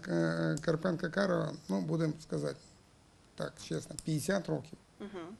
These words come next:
Speaker 1: то стабільності на кафедрі. У нас ще такої стабільності нема, але у нас є напрямок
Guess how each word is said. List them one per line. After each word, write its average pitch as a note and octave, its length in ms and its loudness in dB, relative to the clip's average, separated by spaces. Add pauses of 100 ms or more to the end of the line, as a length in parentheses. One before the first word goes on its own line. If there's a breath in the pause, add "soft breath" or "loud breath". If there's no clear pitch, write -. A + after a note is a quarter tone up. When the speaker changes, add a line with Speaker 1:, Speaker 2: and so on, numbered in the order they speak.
(140)
Speaker 1:
то D#3+ 280 4
стабільності D#3+ 840 6 (100)
на D3+ 200 4
кафедрі. C#3 460 -4 (600 soft breath)
У - 60 4
нас G3+ 240 10
ще F3+ 220 2
такої F#3+ 420 4
стабільності E3+ 880 2 (100)
нема, E3+ 400 4 (120)
але E3 220 6
у F#3+ 60 4
нас F3 360 2
є D#3+ 240 2
напрямок F3 580 4